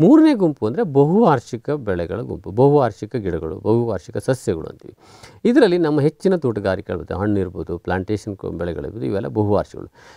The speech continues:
ಈ ಬಹುವಾರ್ಷಿಕ ಬೆಳೆಗಳು ಸಹಿತ ನಾವು ಅವುಗಳನ್ನ ಗ್ರೋತ್ ಹ್ಯಾಬಿಟ್ ಅಂತೀವಿ, ಅಂದ್ರೆ ಅವುಗಳನ್ನ, ಆ, ಹೇಗೆ ಬೆಳಿತವೆ ಅನ್ನೋದ್ರ ಮೇಲೆ ಮತ್ತೆ ಅವುಗಳನ್ನ ವಿಂಗಡಣೆ ಮಾಡ್ಬೋದು. ಒಂದು ಏನು ಕೇಳಿದ್ರೆ ಶ್-, shrubs ಅಂತೀವಿ.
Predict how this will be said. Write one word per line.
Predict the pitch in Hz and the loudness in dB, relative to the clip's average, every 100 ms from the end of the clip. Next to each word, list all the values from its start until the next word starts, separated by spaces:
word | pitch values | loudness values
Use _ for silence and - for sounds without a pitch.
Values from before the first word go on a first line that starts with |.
| _ 165 | _ 0
ಈ | 233 349 | 6 6
ಬಹುವಾರ್ಷಿಕ | 160 156 220 254 - 233 | 6 2 2 0 0 0
ಬೆಳೆಗಳು | 190 185 170 165 | 2 2 2 0
ಸಹಿತ | - 147 190 | 0 -2 -2
ನಾವು | 160 123 131 196 | 0 0 -2 -2
ಅವುಗಳನ್ನ | 127 123 123 131 151 | -4 -2 -4 -2 -4
ಗ್ರೋತ್ | 165 131 151 135 | -4 2 4 4
ಹ್ಯಾಬಿಟ್ | 107 101 | -2 -4
ಅಂತೀವಿ, | - 113 | -10 -6
ಅಂದ್ರೆ | 123 165 | -6 -4
ಅವುಗಳನ್ನ, | 156 147 151 160 | -4 -2 -4 -6
ಆ, | - 135 127 117 113 113 101 | -8 -6 -2 -2 -2 -4 0
ಹೇಗೆ | 131 190 156 | 2 4 4
ಬೆಳಿತವೆ | 123 214 269 214 | 4 4 4 4
ಅನ್ನೋದ್ರ | 156 123 101 | 4 2 -2
ಮೇಲೆ | 104 127 | -4 -4
ಮತ್ತೆ | 196 214 - 214 | -4 -6 0 2
ಅವುಗಳನ್ನ | 156 123 120 135 | 2 -2 -4 -2
ವಿಂಗಡಣೆ | 110 104 98 92 | -2 0 -2 -4
ಮಾಡ್ಬೋದು. | 73 55 53 - _ _ - - - - | -8 -10 -12 -12 _ _ -20 -20 -8 4
ಒಂದು | 196 233 185 | 4 6 4
ಏನು | 139 107 | 2 0
ಕೇಳಿದ್ರೆ | - 92 101 139 - _ _ _ - _ _ _ | -4 -6 -6 -8 -10 _ _ _ -20 _ _ _
ಶ್-, | - - 165 | -20 -4 4
shrubs | 180 139 - 80 | 4 2 -8 -14
ಅಂತೀವಿ. | 69 50 | -14 -18